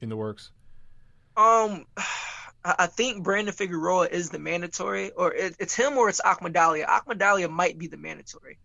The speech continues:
Speaker 2: but I'm, I,
Speaker 1: You're
Speaker 2: I'm
Speaker 1: the
Speaker 2: not sure.
Speaker 1: mandatory for them? Or
Speaker 2: Yeah, I, I
Speaker 1: Okay,
Speaker 2: believe so.
Speaker 1: okay.
Speaker 2: Yeah.
Speaker 1: 'Cause I think Brandon has the regular ti-, I can't keep up with the damn
Speaker 2: Yeah.
Speaker 1: W B A, but he has the regular title, right? So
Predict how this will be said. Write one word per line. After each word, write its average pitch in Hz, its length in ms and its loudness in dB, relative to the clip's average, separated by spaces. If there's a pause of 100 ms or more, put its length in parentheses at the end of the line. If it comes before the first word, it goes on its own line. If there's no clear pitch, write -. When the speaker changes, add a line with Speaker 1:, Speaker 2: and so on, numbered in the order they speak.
(680)
Speaker 2:
but 180 120 2
I'm, 226 200 2
I, 175 160 2
Speaker 1:
You're 156 140 8
Speaker 2:
I'm - 60 6
Speaker 1:
the 214 60 8
Speaker 2:
not 185 120 8
sure. 160 160 4
Speaker 1:
mandatory 156 360 4
for 120 140 -8
them? 175 440 -2 (760)
Or 170 120 2
Speaker 2:
Yeah, 175 180 6
I, - 260 2
I - 100 4
Speaker 1:
Okay, 170 140 6
Speaker 2:
believe 123 140 4
so. - 120 -2
Speaker 1:
okay. 98 280 -4 (640)
Speaker 2:
Yeah. 165 220 -10 (200)
Speaker 1:
'Cause 147 160 0
I 165 60 4
think 196 240 4
Brandon 151 380 2
has 143 240 0
the 113 100 -6
regular 156 540 -4
ti-, 170 160 -10
I 139 140 -2
can't 135 260 -4
keep 120 240 -8
up 120 180 -6
with 113 80 -12
the 110 80 -8
damn 104 460 -4
Speaker 2:
Yeah. - 140 0
Speaker 1:
W 175 160 2
B 117 120 -4
A, 110 80 -2
but 147 140 -2
he 180 160 2
has 170 160 4
the 135 80 -2
regular 135 400 2
title, 101 400 -6
right? 117 360 -6
So 120 460 -2